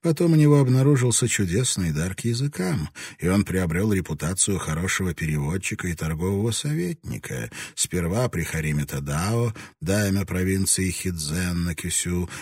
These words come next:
где располагается Нагасаки, а через какое-то время и при самом Тайко.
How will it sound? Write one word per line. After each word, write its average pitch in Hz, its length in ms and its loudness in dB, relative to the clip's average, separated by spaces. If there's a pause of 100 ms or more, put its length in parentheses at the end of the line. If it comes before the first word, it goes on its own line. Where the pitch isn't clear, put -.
(120)
где 82 180 0
располагается 85 760 -2
Нагасаки, 80 840 -2 (240)
а 95 100 0
через 104 280 2
какое-то 135 520 2
время 131 380 4
и 151 40 2
при 139 160 2
самом 71 520 0
Тайко. 87 520 -4